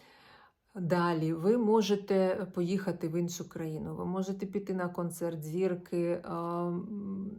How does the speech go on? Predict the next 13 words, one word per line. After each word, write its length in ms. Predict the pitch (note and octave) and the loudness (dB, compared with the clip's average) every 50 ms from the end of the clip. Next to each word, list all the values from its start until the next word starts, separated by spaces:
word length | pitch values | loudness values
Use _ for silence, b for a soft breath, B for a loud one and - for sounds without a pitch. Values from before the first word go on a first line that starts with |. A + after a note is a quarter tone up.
| - - | -10 -6
ну, 160 | G3+ F#3+ F#3 | -4 -2 -2
тобто, 440 | F3+ F3+ - E3+ D#3 D#3 - - D#3 | -2 0 0 0 0 -2 -6 -8 -4
може, 320 | E3 F#3+ G3+ F#3+ F#3 F#3+ | 0 0 0 2 2 0
хтось 320 | F3+ - - G#3 F#3+ F#3+ G3 | -2 0 0 0 0 0 0
народитися 800 | F#3+ F#3 F#3 F3+ F3 E3 F3 F3 F3 - E3 E3 - - E3+ | -2 0 0 0 0 2 0 0 0 0 -4 -4 -2 -2 -2
в 80 | E3 D#3+ | -2 2
вас, 320 | D#3+ F#3+ A3 B3 B3 - | 2 2 2 2 0 -2
або 200 | G3+ F3 E3 F3 | -2 0 0 0
ви 140 | F3 F3 E3+ | 0 0 0
дізнаєтесь, 580 | D#3+ D#3+ D#3+ D#3+ E3 F3+ G3 G3+ G3 G3 F3 F3 | 0 0 -2 -2 -2 0 -2 -2 -2 -4 -6 -8
що 200 | - - - D#3 | -8 -10 -10 -10
хтось 380 | - - - E3+ E3 E3+ - | -8 -6 -6 -6 -6 -6 -8
вагітний. 600 | - E3 D#3+ D#3 D3+ - - - - - - - | -8 -8 -6 -6 -8 -10 -12 -12 -12 -12 -12 -12